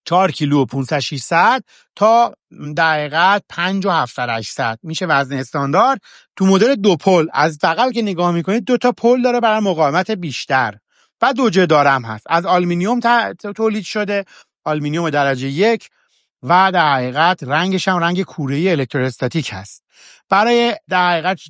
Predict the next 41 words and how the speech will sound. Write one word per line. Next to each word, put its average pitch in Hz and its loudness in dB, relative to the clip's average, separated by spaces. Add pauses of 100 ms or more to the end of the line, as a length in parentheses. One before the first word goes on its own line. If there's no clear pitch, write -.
(160)
پارکینگ 170 0
ها، 196 2
مغازه 147 0
ها، 165 2
انبارها، 139 -2 (400)
سوله 160 0
ها، 185 2
برای 156 -2
این 170 -4
جور 156 -2
جاها 156 2
کاربری 240 2
داره 247 0
و 226 2
تو 180 -8
مدل 156 -2
هشت 147 -2
سانتش 226 -6
عملاً 180 -4
تا 214 -4
بیست، 175 -12 (180)
بیست 170 -8
متر، 165 -2
بیست 143 -8
و 151 -4
چهار 151 0
متر 185 -6
رو 220 -2
شما 160 -6
می‌تونید، 202 -6 (720)
بیست 156 -4
تا 165 0
بیست 139 -2
و - -4
چهار 156 2
متر 175 0
دهانه 127 0
در 120 0
حقیقت 113 -2
متر 127 -4
مربع 127 2